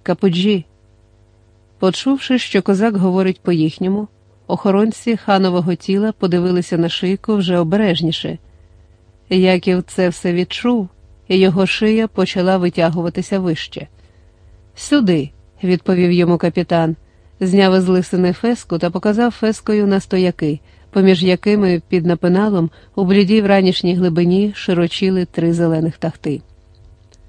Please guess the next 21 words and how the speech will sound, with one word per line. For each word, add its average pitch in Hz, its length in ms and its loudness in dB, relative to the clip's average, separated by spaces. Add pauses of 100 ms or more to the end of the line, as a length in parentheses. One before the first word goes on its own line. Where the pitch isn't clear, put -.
(920)
Минаючи 202 540 4
лікарів, 175 560 0 (400)
Яків 208 420 2
зупинився, 185 840 0
де 180 200 0
зупинився 170 580 -2
Капуджі, 156 640 -4 (300)
біля 185 260 2
хана 220 400 -2 (600)
Газі 175 380 2
Гірея. 156 480 -2 (1200)
Він 185 260 4
пройшов 185 460 0
шийку 185 380 0
очима 180 640 0 (220)
від 175 240 -2
шкарпеток 190 720 -2
до 156 120 0
шиї 190 480 -2 (140)
і 175 100 0
спитав: 160 560 -6